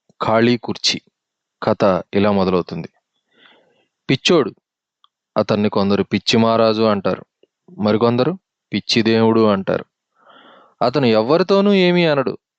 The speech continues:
విలాసంగా నవ్వుకుంటూ వీధి వెంట వెళ్ళిపోతూ ఉంటాడు. చిరిగిపోయిన చొక్కా మోకాళ్ళ కిందకు వేలాడుతుంటే, ఓ కందిపుల్లకి పురికొస చెర్నకోలలా కట్టి, ఆ చెర్నకోల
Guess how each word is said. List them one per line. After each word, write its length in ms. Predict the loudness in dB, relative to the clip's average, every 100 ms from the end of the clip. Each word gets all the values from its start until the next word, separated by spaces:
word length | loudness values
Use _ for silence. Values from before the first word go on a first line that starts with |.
| -6
విలాసంగా 840 | 0 2 2 2 0 -2 -4 -2
నవ్వుకుంటూ 840 | 0 0 0 -2 -4 -2 -4 -4 -8 -12
వీధి 400 | -4 0 2 2
వెంట 260 | 2 0 -2
వెళ్ళిపోతూ 800 | 0 0 -2 0 0 2 2 2
ఉంటాడు. 420 | 0 -2 -6 -10 _ _ _ _ _ -20 -20 _ _
చిరిగిపోయిన 720 | -6 0 2 2 0 0 0 -2 -4
చొక్కా 420 | -4 -2 0 0 -4 -6
మోకాళ్ళ 460 | -4 -2 0 0 0
కిందకు 380 | -2 -2 -2
వేలాడుతుంటే, 960 | 0 0 2 0 -4 -6 -2 0 0 -4 _ _ _ -2
ఓ 140 | -2 0
కందిపుల్లకి 840 | -2 0 -2 0 2 0 -2 -6 -6 _ _ -2
పురికొస 420 | -2 0 0 0
చెర్నకోలలా 1120 | 0 -2 -6 -2 0 0 0 0 2 2 0
కట్టి, 540 | -2 -6 -4 -8 -6 -4
ఆ 120 | -2
చెర్నకోల 840 | -2 -2 -2 0 0 0 0 2